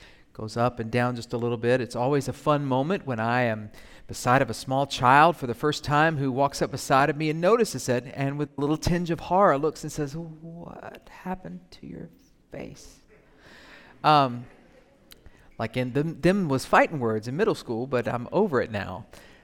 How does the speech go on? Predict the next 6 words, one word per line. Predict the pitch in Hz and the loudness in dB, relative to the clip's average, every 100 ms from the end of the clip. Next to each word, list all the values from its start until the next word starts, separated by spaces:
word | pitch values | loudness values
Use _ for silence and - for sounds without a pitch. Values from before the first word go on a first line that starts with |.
| _ | _
Um, | - 170 156 147 143 151 - - - - _ | 2 6 6 2 -8 -14 -18 -18 -18 -20 _
and | 156 | 6
I | 156 | 8
go, | 156 156 151 147 - | 8 6 4 0 0
"Uh, | 135 127 - | 2 2 2
what?" | 147 294 | 4 4